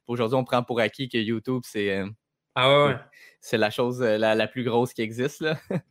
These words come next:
Speaker 2: Ah, c'est, euh, c'est basique, quoi, maintenant. C'est YouTube, euh, tu dis YouTube, tout le monde connaît, euh, tout le monde l'utilise, euh, tous les jours. Euh, même mes parents qui, qui connaissaient pas à la base, ils regardent mes vidéos dessus, ils regardent des vidéos, des tutos, ils regardent tout ce qu'ils veulent. Enfin,
Speaker 1: Ah,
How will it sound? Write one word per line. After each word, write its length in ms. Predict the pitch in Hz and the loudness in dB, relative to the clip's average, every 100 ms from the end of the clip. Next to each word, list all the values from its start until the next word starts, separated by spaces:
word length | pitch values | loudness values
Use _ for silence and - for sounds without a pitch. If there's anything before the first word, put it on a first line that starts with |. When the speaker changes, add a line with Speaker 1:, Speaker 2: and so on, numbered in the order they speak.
| _ _ | _ _
Speaker 2:
Ah, 120 | 127 143 | 0 0
c'est, 300 | - 139 135 | 0 2 2
euh, 800 | 135 127 127 127 127 127 123 120 | 2 0 -2 -4 -4 -4 -6 -8
c'est 240 | - 135 | -8 0
basique, 360 | 143 151 208 - | 2 2 0 -2
quoi, 140 | 143 | 0
maintenant. 300 | 127 131 127 | 2 0 -4
C'est 280 | - 113 110 | -4 -4 -4
YouTube, 440 | 113 127 151 175 | -6 -8 -8 -2
euh, 320 | 147 123 120 117 | 0 0 -2 -4
tu 160 | 127 | -8
dis 80 | 123 | -10
YouTube, 380 | 123 127 - 143 | -8 -6 -8 -6
tout 80 | 135 | -4
le 60 | |
monde 180 | 131 131 | -2 0
connaît, 320 | 131 131 147 | 0 0 2
euh, 160 | 156 127 | 2 0
tout 100 | 131 | 0
le 60 | 131 | -2
monde 100 | 135 | 0
l'utilise, 580 | 131 - 123 143 151 | -2 -4 -2 0 2
euh, 180 | 127 117 | 0 0
tous 140 | 113 131 | -2 -2
les 160 | 123 | -2
jours. 320 | 120 151 151 | 0 0 2
Euh, 460 | 131 120 120 117 113 | 2 2 0 0 -2
même 180 | 117 123 | -2 0
mes 120 | 127 | 0
parents 420 | 131 127 139 151 | 0 2 2 0
qui, 400 | 147 131 120 113 _ _ _ _ _ | -4 -6 -8 -8 _ _ _ _ _
qui 120 | - | -12
connaissaient 400 | - 139 131 139 | -2 0 2 2
pas 100 | 139 | 4
à 40 | 131 | 6
la 120 | 135 | 6
base, 240 | 156 156 | 4 2
ils 240 | 135 120 113 | -2 -4 -6
regardent 320 | 123 127 131 | -2 0 0
mes 80 | 123 | -6
vidéos 300 | 123 127 127 | -4 -4 -2
dessus, 300 | 127 - 151 | -4 -2 0
ils 20 | |
regardent 240 | 135 127 123 | 2 2 2
des 80 | |
vidéos, 300 | 123 123 135 | -2 2 2
des 120 | 139 131 | 2 0
tutos, 520 | - 139 156 147 147 | -4 -4 0 2 2
ils 120 | 127 | 0
regardent 320 | 117 123 127 | -2 -4 -4
tout 120 | 127 | -6
ce 80 | 135 | -10
qu'ils 180 | - 135 | -6 0
veulent. 220 | 147 143 | 2 2
Enfin, 300 | 117 117 107 - | -2 -6 -10 -2
Speaker 1:
Ah, 300 | 113 139 | 2 2